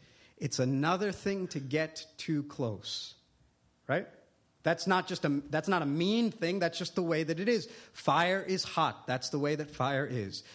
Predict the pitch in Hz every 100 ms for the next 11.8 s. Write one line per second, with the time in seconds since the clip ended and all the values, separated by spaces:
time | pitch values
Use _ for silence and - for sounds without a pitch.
0 | - - 151 208 226 175 170 - 202 220
1 | 202 135 107 98 156 - - 156 - 160
2 | 165 165 165 147 170 233 226 - 143 123
3 | 87 113 - _ _ 139 208 - 160 156
4 | 175 - 202 170 151 139 143 156 156 -
5 | 165 196 196 156 113 - - - 139 170
6 | 208 208 220 233 269 247 - - _ _
7 | _ _ _ - 117 160 185 208 190 165
8 | 175 - - 208 226 175 123 95 - _
9 | _ _ _ _ _ _ - 131 - 190
10 | - - 180 190 185 - - 160 165 156
11 | - - _ 139 123 90 76 -